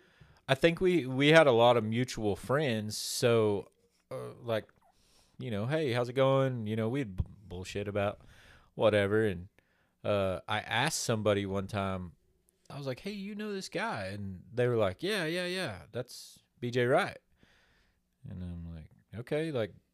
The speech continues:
what does he do?" And they're like, "Oh, he's a badass saddle mil-, m-, badass saddle maker, you know?" Like, "Really?" And they're like, "But he does do silver work, but he does not flaunt it. He doesn't tell very many people, kinda does his own thing."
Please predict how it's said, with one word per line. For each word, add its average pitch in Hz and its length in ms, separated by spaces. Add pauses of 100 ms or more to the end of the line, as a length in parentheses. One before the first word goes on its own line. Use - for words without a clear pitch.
(220)
what 120 140
does 139 100
he 135 100
do?" 143 240
And 107 100
they're 101 100
like, 90 160
"Oh, 123 140
he's 143 220
a 92 40
badass 113 460
saddle 139 340
mil-, 98 320
m-, 113 180 (160)
badass 127 300
saddle 127 280
maker, 95 300
you 92 220
know?" 107 280 (640)
Like, 131 160
"Really?" 143 340
And 104 80
they're 104 140
like, 90 180
"But 110 220
he 151 160
does 131 380
do 131 160
silver 143 360
work, 104 300
but 107 420 (200)
he 107 260
does 101 220
not 104 320 (180)
flaunt 92 460
it. 117 160
He 95 160
doesn't 101 280
tell 104 180
very 107 200
many 101 160
people, 101 480 (640)
kinda 107 200
does 98 220
his 101 160
own 123 180
thing." 107 320